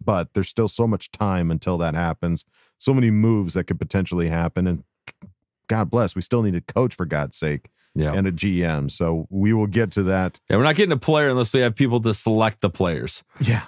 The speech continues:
Speaker 1: we
Speaker 2: So that's
Speaker 1: need,
Speaker 2: gonna be, that'll be
Speaker 1: we
Speaker 2: tough.
Speaker 1: need a contestant first.
Speaker 2: <laughs>
Speaker 1: Uh,
Speaker 2: Yeah, exactly.
Speaker 1: but, uh, Chargers are wasting no time getting the interviews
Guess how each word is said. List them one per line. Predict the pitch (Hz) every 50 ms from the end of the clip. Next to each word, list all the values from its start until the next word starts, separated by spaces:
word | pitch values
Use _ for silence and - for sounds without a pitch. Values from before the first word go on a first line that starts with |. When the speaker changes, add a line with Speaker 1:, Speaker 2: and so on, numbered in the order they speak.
| - -
Speaker 1:
we | 98 113 139
Speaker 2:
So | 151
that's | 143 165 180
Speaker 1:
need, | 160
Speaker 2:
gonna | 131 117 110
be, | 98 101 101
that'll | 98 92 104 104
be | 95 98 98
Speaker 1:
we | 135
Speaker 2:
tough. | 147 143
Speaker 1:
need | 160 156
a | 156 -
contestant | - 143 135 - - - 147 120 - - 87 80 73 -
first. | - - 90 78 69 64 - - - - -
Speaker 2:
<laughs> | 101
Speaker 1:
Uh, | 98 175 160
Speaker 2:
Yeah, | 127 139 101 87
exactly. | - - - 131 120 107 - - 82 65 78 - _ _ _ - - - _ _ _ _ -
Speaker 1:
but, | 95 95 127 123 117 - - 117
uh, | 123 123 123 120 117 117 113 110 - - 107
Chargers | - 147 147 156 151 135 123
are | 135
wasting | 139 143 139 120 143 135 135
no | 139 139
time | 131 - 139 131 143 151 160 151
getting | 123 135 127 127 120
the | 113 113 117 113
interviews | - 123 127 131 120 98 107 117 123 123 127 127 117 -